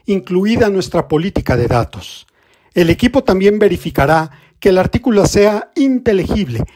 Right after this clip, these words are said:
y esté escrito en buen inglés, para que sea adecuado para la revisión por pares. Si un envío no supera las comprobaciones iniciales, se devolverá a los autores para abordar los problemas,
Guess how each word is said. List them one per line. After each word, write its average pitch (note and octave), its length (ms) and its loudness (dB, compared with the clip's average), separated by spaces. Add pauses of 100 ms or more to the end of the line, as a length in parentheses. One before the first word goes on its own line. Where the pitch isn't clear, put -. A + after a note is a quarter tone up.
(160)
y F3 100 2
esté G#3+ 220 2
escrito G#3+ 500 0
en F3 120 -2
buen F#3+ 200 4
inglés, D3+ 640 -4 (280)
para F3 220 0
que F3 120 -2
sea G#3 160 0
adecuado G#3 580 0
para E3 160 -2
la C#3+ 140 -2
revisión C#3 480 -6
por C3+ 240 -4
pares. G#2+ 500 -8 (440)
Si - 240 -8
un F3+ 120 2
envío F#3+ 440 2
no G3 160 0
supera G#3 440 0
las E3 160 2
comprobaciones D#3+ 760 -2
iniciales, F3 680 -2 (180)
se - 180 0
devolverá G3 640 2
a A#3+ 40 0
los G3 240 -4
autores E3+ 460 0
para D#3 240 -2
abordar C#3+ 500 -2
los D#3 160 -6
problemas, D3 720 -4